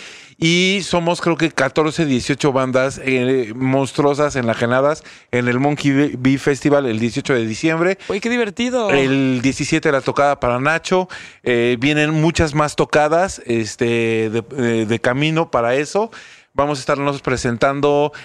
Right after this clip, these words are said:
Speaker 1: en donde se descuiden. Ahí va, van a estar los exquisitos. Y siempre con bandas pasadas de verga, jóvenes, nuevas, haciendo cosas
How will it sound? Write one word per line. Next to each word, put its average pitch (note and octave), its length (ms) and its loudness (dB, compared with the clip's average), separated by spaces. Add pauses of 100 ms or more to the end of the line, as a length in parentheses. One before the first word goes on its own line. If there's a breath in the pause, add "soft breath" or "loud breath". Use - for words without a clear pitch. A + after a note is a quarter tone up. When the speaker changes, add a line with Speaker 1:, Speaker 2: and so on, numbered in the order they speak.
(120 loud breath)
Speaker 1:
en A#2 180 0
donde A#2 560 2
se A#2 160 0
descuiden. F#3 880 0
Ahí C#3 260 2
va, C#3+ 140 4 (120)
van C3+ 160 0
a C3 40 -4
estar C3 180 0
los B2 160 -4
exquisitos. D#3 600 -2 (400 loud breath)
Y D3+ 160 2
siempre F#3+ 560 2
con A#2+ 280 -2
bandas C3+ 540 0
pasadas C3+ 520 0
de B2 80 0
verga, B2+ 420 2
jóvenes, C3 720 0
nuevas, B2+ 420 2
haciendo B2+ 400 -2
cosas B2 380 0